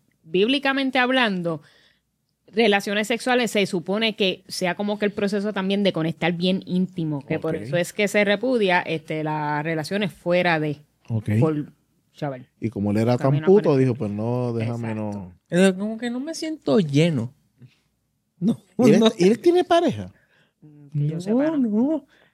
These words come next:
Speaker 3: Él vive
Speaker 2: Él llega,
Speaker 3: solo
Speaker 2: o sea, él llega a la casa y,
Speaker 3: en una
Speaker 2: y, y
Speaker 3: mansión.
Speaker 2: flota.
Speaker 3: <laughs> En una mansión en, en las Bahamas. Él vive en las Bahamas. Tiene propiedades, pero él, es su, él, él, él, porque él es de las Bahamas.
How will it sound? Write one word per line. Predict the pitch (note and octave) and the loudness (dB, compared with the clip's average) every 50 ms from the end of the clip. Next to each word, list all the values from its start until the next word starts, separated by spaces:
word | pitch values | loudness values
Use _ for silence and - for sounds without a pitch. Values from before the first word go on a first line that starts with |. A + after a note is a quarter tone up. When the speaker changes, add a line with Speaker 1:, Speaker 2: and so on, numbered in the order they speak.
| _ _ | _ _
Speaker 3:
Él | - B2+ C#3+ D#3+ | -12 -8 -6 -2
vive | E3 A3 B3+ - | 2 2 4 4
Speaker 2:
Él | - | 6
llega, | E3+ F#3+ G3 A#3+ B3 A#3 | 6 8 8 8 8 6
Speaker 3:
solo | D#4 - | 6 4
Speaker 2:
o | - | 4
sea, | F#3 E3+ | 6 6
él | D#3+ D#3+ | 6 8
llega | E3+ G3 A3 A#3 | 8 8 8 8
a | B3 | 8
la | B3 A#3 | 8 6
casa | - C#4 D4 D4 - A#3+ | 6 4 4 4 4 4
y, | G3+ E3 C#3+ C3 - | 4 4 4 2 0
Speaker 3:
en | - F3 F#3+ F#3+ F#3+ | -4 -6 -6 -2 0
una | - C#3+ C#3 | 2 2 2
Speaker 2:
y, | |
y | C#3+ | 2
Speaker 3:
mansión. | B3+ C4+ - D3+ C3 | 2 2 2 2 2
Speaker 2:
flota. | - D#3 G3 G#3 G#3 G3 F#3+ C3+ A#2 - _ _ _ _ | 6 8 8 8 8 8 4 -2 -6 -6 _ _ _ _
Speaker 3:
<laughs> | - D#3 A#3+ D#3 C4+ G#3 F3 D#3+ - - - - - - - - | -4 -2 0 2 2 2 2 2 -2 -6 -12 -18 -20 -20 -10 -4
En | G3+ G3+ G3+ G3+ | -4 -2 -2 -2
una | G#3 A3 A#3+ C4+ | -2 0 2 4
mansión | - C#4 C4+ C4 B3+ - B3+ B3 C4 C4 B3+ | 4 4 2 2 2 2 4 6 6 6 4
en, | B3 A#3 A3+ A3 G#3 G3+ F#3+ - - | 4 4 4 4 4 2 0 2 2
en | F#3 F#3+ | 2 4
las | F#3 F3+ E3 | 4 2 2
Bahamas. | D#3+ E3 E3+ G3 G#3 F#3+ D#3+ | 2 2 2 2 2 2 2
Él | D3 D3 | 2 2
vive | E3 F#3 G3 G#3 | 2 2 4 4
en | G#3 | 4
las | G3+ F#3 D3+ | 2 2 0
Bahamas. | D3 C#3+ C#3 D3 D#3 D3 C#3+ B2+ A#2+ B2 B2+ A2+ - - - - | 0 0 0 0 0 -2 -4 -8 -10 -10 -12 -14 -14 -14 -12 -8
Tiene | D#3+ D#3+ F3+ F#3 | -6 -4 -4 -4
propiedades, | F#3 G#3 G#3+ G#3 A3 G#3+ A3+ A#3 A3 G3 | -4 -6 -4 -2 0 2 2 2 0 0
pero | E3+ D#3 D3 C#3+ | -2 -2 -4 -4
él, | - - | -4 -6
es | - C#3 C#3+ | -8 -8 -8
su, | - A2 - - | -10 -14 -12 -6
él, | - A#2 C#3 F3 F3+ | -4 -4 -4 -2 -2
él, | F#3+ G3+ - - | -2 -2 0 0
él, | - E3+ F3 - | 0 0 0 0
porque | - - F#3 F#3+ | -2 -4 -2 0
él | G3+ | 0
es | G#3+ G#3 | 2 2
de | A#3 | 2
las | A3+ G#3 | 2 2
Bahamas. | G3+ G#3 G#3+ G3 D3+ | 4 4 4 2 2